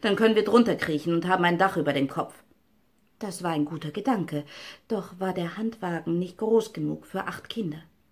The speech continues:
Die Kleinen fanden zwar hinreichend Schutz, für die anderen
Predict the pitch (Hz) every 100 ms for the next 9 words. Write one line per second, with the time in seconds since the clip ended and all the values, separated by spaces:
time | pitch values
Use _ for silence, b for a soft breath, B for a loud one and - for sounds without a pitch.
0 | _ _ _ - 220 - 269 254 233 247
1 | 233 - 220 196 262 262 185 175 202 -
2 | - 285 - b b b b _ _ _
3 | _ 196 165 - 233 233 165 147 156